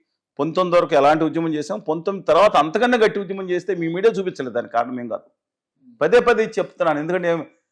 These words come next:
అంతకన్నా భయంకర ఉద్యమం, బే-, గ-, బ-, ఉధృతంగా ఉద్యమం చేశాం రెండు వేల పద్నా-, పంతొమ్మిది నుంచి ఇరవై, ఆ,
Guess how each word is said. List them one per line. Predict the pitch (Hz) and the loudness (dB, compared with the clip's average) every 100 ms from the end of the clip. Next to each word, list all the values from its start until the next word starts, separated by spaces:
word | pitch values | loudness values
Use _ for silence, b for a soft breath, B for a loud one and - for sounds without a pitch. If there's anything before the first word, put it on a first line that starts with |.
| _ - | _ -2
అంతకన్నా | 165 190 220 220 214 160 110 101 | 0 2 2 4 4 2 -6 -2
భయంకర | 156 262 247 254 | 2 4 6 4
ఉద్యమం, | 233 208 208 170 | 4 0 -2 0
బే-, | 160 175 | 2 2
గ-, | 131 135 | 2 -2
బ-, | 117 120 | 0 -2
ఉధృతంగా | 131 160 247 240 220 | 0 0 0 2 0
ఉద్యమం | 208 208 | 0 -2
చేశాం | 190 170 156 | -2 -2 -4
రెండు | 170 | 0
వేల | 175 | 0
పద్నా-, | 160 151 147 156 147 | 2 0 4 4 4
పంతొమ్మిది | 135 - 160 180 170 170 | 2 -2 -2 -2 -4 -6
నుంచి | 160 | -2
ఇరవై, | 147 147 139 _ _ _ _ 135 | -2 -2 -6 _ _ _ _ -6
ఆ, | 135 135 | -4 -6